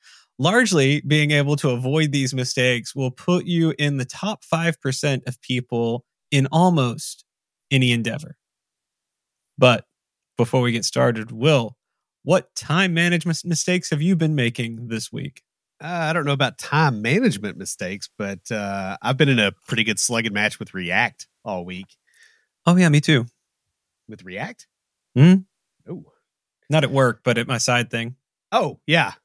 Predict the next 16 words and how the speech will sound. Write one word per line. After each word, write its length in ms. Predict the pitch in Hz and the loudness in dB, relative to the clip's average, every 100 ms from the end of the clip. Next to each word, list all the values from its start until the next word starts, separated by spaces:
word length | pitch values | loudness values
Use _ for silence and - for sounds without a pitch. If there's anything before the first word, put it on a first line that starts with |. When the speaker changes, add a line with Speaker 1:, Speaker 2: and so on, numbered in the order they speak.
| _ | _
Speaker 2:
Well, 340 | 131 139 131 _ _ _ _ _ _ _ _ _ _ _ _ | -4 -2 -4 _ _ _ _ _ _ _ _ _ _ _ _
yeah. 280 | 120 104 92 _ | 0 0 -2 _
So 260 | - 143 | 0 0
I'm 160 | 135 151 | 2 2
learning 280 | 160 156 123 | 2 2 0
a 20 | |
lot. 280 | 110 107 - | -2 -4 -6
I'll 120 | 123 123 | -8 -8
just 120 | - | -4
put 80 | 123 | -2
it 100 | 131 | 0
that 180 | 113 | -2
way. 240 | 98 95 - - - | -2 -6 -10 -20 -8
That's 180 | 127 127 | -6 -4
the 100 | 127 | 0
optimistic 520 | 123 - 113 123 117 | 0 0 -6 -6 -8